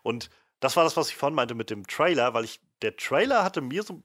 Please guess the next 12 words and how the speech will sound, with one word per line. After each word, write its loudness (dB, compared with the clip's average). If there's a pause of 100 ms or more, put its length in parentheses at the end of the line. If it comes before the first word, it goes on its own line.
eher 0
tatsächlich -6
suggeriert, -4
dass -6
die -10
irgendwie -8
zusammen -4
jetzt -6
in -18
dem -14
Film -12
hier -10